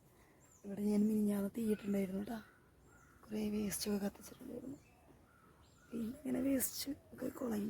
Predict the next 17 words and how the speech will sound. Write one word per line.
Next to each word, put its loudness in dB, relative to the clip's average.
ഞാനിവിടെ. -4
ചേ, -4
കളയും 2
ഇവിടെ. 2
ഒന്നാമത് 8
എനിക്കിങ്ങനെ 8
വീടായിട്ട് 10
എപ്പോഴും 6
നിൽക്കാൻ 2
ഇഷ്ടം 0
ഇതുകൊണ്ടാണ്. 4
ആ, -4
കുറച്ച് 0
വേസ്റ്റും 6
കാര്യങ്ങളൊക്കെ 0
കളയാനും 0
മുറ്റത്ത് -2